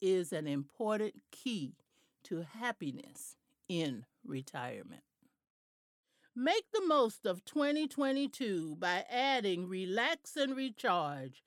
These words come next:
a Society of Milestone Divas summer retreat, to your schedule of events. Join other Milestone Divas, women aged fifty and older,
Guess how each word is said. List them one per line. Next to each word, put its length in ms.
a 120
Society 840
of 120
Milestone 880
Divas 520
summer 480
retreat, 760
to 100
your 600
schedule 640
of 140
events. 640
Join 680
other 440
Milestone 960
Divas, 720
women 480
aged 600
fifty 480
and 120
older, 520